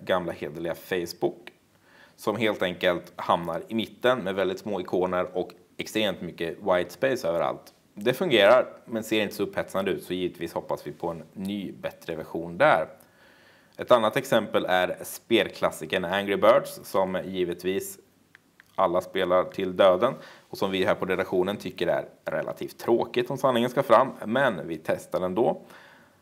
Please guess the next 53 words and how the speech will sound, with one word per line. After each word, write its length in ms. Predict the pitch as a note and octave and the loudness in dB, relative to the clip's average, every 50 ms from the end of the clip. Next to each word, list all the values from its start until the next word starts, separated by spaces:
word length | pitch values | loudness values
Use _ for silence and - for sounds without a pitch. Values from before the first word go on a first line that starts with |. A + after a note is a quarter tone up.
| _ _ _ _ - | _ _ _ _ 4
Här 160 | - C3 C3+ | 4 6 6
handlar 280 | C3+ C3+ B2+ A#2+ A#2 A2 | 6 4 4 4 4 4
det 60 | A2 | 2
istället 400 | G#2+ - - A2 G2 F#2+ F#2 - | 0 2 2 2 4 2 0 0
om 120 | F#2+ F#2+ | -2 -2
en 80 | F#2 F2+ | -2 2
vanlig 320 | F2 G2+ F#2 F2+ F2+ F2+ | 4 4 4 4 2 0
uppskalning. 580 | F2 - - - - - F#2 - - A#2 C3+ C3+ | -2 -4 -4 -4 2 4 4 4 4 2 0 0
Grafiken 480 | A2 G#2+ G#2+ - F#2+ F2+ - A#2+ A#2 | 0 0 0 -2 -4 -2 -2 -4 -2
täcker 260 | - A2 G2 - - C3+ | -2 -4 -4 -2 -2 2
hela 180 | C#3+ B2+ A#2 | 2 2 4
skärmen 360 | - - A2+ G2+ G#2+ A#2+ C3 | 4 4 2 2 2 -2 -6
precis 220 | B2+ - A2+ G2+ - | -4 -4 -4 -4 -2
som 120 | G#2+ G2 | -2 -2
den 100 | G2 F#2+ | -2 -4
ska, 320 | F#2+ - G#2+ G#2+ A2+ A#2 F#2+ | 0 4 6 6 6 6 4
men 340 | G#2 G#2+ G#2 G#2 G2+ F#2+ D#2 C#2 C#2+ | 2 0 0 2 0 -2 -6 -8 -8
det 120 | E2 G2 F#2 | -8 -8 -8
syns 340 | - - - A2 G#2 F#2+ | -8 -8 -8 -6 -6 -4
kanske 240 | - G2 F#2 - - | -4 -4 -4 -4 -6
inte 100 | F2+ F2+ | -8 -10
så 80 | - - | -6 -4
bra 120 | F2+ F2+ | -4 -4
på 100 | F2+ F#2 | -4 -4
filmen. 420 | F2+ - F#2+ F#2 F2+ G2+ A#2 A#2 G#2+ F#2 F2+ | -6 -4 -4 -4 0 0 0 0 0 -2 -4
Men 160 | F#2+ F#2+ F2+ | -6 -4 -4
för 120 | - F#2 | -4 -4
oss 140 | F2+ F2 - | -4 -4 -6
som 160 | - E2 D#2 | -8 -12 -10
tittar 280 | - - F2 - F#2 F#2 | -10 -12 -8 -6 -4 -2
nära 260 | F#2+ F#2+ F2+ F2+ G2+ | 0 0 0 2 2
här 180 | A2 F#2 E2 D#2+ | 2 0 0 -2
så 180 | - - F2+ | -4 -6 -4
är 220 | - F#2 F2+ F2 F2 | -2 -2 -2 -2 0
det, 240 | F2 F2+ F2 F2 - - - - _ _ _ _ _ _ | -2 -2 -2 -4 -6 -12 -20 -20 _ _ _ _ _ _
ja, 80 | - - - - _ _ _ _ | -18 -18 -18 -18 _ _ _ _
ganska 600 | - A2+ G2+ E2+ C#2+ C#2 - - - E2+ C#2+ A#1+ - - | 6 6 6 6 2 -4 -6 -2 0 0 0 0 -4 -10
pixligt. 640 | - - - - - - G2+ F#2+ - - - - - - - - _ _ _ _ _ - | -14 -16 -14 -14 -10 -6 -4 -4 -4 -6 -10 -20 -20 -20 -20 -20 _ _ _ _ _ -8
Det 140 | - A2 | -4 -2
är 40 | G#2 | 0
helt 180 | G#2 F#2+ F2 - | 0 0 -2 -4
enkelt 280 | E2+ E2 F#2 E2+ - | -6 -8 -8 -10 -10
uppskalat 580 | - - - - - - D#2 D#2+ F#2+ G2 F#2+ - | -12 -18 -18 -12 -4 0 2 4 4 4 2 2
från 200 | - E2 E2 E2 | -2 -6 -6 -6
den 140 | E2 E2+ E2+ | -6 -6 -4
lilla 300 | F2 E2+ D#2+ E2 E2 E2+ | -4 -2 -2 -2 -4 -4
storleken 480 | - - F2 D#2+ D2 C#2+ - - - - | -4 -6 -6 -6 -6 -6 -8 -8 -8 -8
då 140 | - G1+ - | -8 -10 -10
för 120 | - - | -10 -12
att 80 | D2 - | -10 -8
täcka 220 | - D#2 - - | -8 -8 -6 -6
hela 140 | C#2+ C#2+ B1 | -8 -8 -6
skärmen. 380 | - - F#2 E2+ F2 G2 G2 | -2 0 0 0 0 0 -4